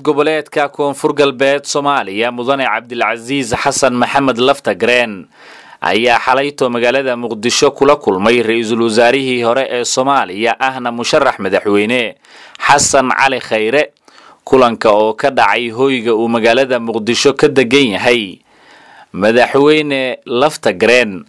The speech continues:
ayaa looga hadlay xaaladaha guud ee dalka, gaar ahaan dardargelinta arrimaha doorashooyinka.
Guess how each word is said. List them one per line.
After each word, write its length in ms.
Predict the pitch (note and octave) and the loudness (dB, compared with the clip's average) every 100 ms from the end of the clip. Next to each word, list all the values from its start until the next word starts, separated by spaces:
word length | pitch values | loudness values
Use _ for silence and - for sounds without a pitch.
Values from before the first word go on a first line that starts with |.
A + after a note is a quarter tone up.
| - _ | -20 _
ayaa 300 | - F#2 A2+ | -2 2 2
looga 300 | A#2 A#2+ A#2+ | 2 0 0
hadlay 380 | C#3 A#2+ A#2 A#2 | -2 -2 -4 -4
xaaladaha 600 | A2+ A#2+ A#2+ B2 C#3 C3 | -2 -2 0 0 -2 -4
guud 360 | A2 A#2+ C#3 B2+ | -8 -4 -4 0
ee 160 | A#2 A#2 | 0 2
dalka, 460 | C#3 D3+ D3+ E2 | 2 2 0 -6
gaar 220 | E2+ A2+ A#2+ | 0 2 4
ahaan 380 | A2+ B2+ C#3 | 2 0 0
dardargelinta 920 | B2+ A#2 G#2+ A2+ A2+ C3+ D3+ D3+ B2+ | -4 -4 -4 -2 0 0 0 2 2
arrimaha 480 | B2+ B2 B2+ D3+ C#3+ | 2 0 0 0 0
doorashooyinka. 1120 | B2+ C3 B2 B2 - B2 A#2 G2+ - D3 C#3+ | -2 -2 0 -2 0 0 0 -6 2 2 2